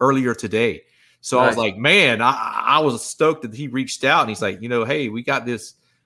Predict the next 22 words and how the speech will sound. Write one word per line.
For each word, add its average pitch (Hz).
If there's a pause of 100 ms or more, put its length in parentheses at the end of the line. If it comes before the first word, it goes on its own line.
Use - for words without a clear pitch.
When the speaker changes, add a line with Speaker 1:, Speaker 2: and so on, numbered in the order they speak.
(140)
Speaker 1:
we're 101
all 120
got 113
this 113
in 92
common 123
on 98
Waypoint." 98
And 98
I 95
was 90
like, 90
"Well, 95
we 139
wanna 143
have 127
you 120
on 107 (120)
the - (100)
podcast." 143
And 104
he, 110